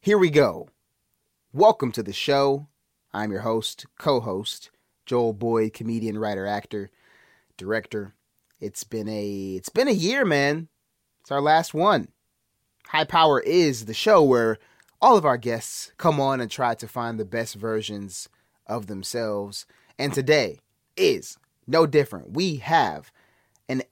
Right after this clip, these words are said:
excellent, legendary guest, man. We got Vivian Lau.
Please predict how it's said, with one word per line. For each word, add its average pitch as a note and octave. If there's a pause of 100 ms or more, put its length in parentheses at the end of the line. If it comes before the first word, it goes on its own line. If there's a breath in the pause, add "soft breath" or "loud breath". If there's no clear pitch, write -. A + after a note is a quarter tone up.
excellent, D#3
legendary C3
guest, G2
man. G#2 (360)
We C3+
got C3+
Vivian D3+
Lau. D3